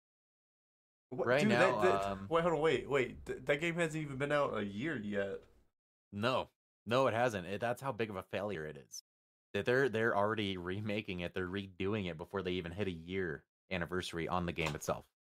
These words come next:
Speaker 2: The player base is dead. There, there's nothing on there. They try to monetize it, and no one does anything on there. No one purchases it. It's dead in the water. And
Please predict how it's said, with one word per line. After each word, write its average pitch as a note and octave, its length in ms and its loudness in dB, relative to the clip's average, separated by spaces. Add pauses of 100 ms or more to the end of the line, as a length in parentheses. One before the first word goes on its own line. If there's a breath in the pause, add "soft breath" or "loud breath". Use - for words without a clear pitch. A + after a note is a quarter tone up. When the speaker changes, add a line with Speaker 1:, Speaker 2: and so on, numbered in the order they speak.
(640)
Speaker 2:
The - 60 -2
player C3 340 6
base F#2 240 4
is D#2+ 120 -8
dead. F2 360 2 (520)
There, F#2 180 0
there's F#2 380 -2 (160)
nothing B2 280 2
on G#2+ 200 4
there. E2+ 180 2 (300 soft breath)
They G#2 80 4
try C#3+ 200 2
to C#3 80 4
monetize F#2 640 2
it, E2+ 140 -2
and F2 180 -6
no E2+ 140 -4
one A2+ 180 -4
does F#2 220 -6
anything D#2 380 -4
on - 100 -10
there. - 200 -20 (180)
No F#2+ 180 2
one A2 180 2
purchases A2 480 0
it. D#3 160 4
It's A2+ 160 -2
dead G2 280 4
in F#2+ 100 -2
the D#2+ 80 0
water. D#2 380 -2 (1160)
And E2+ 340 0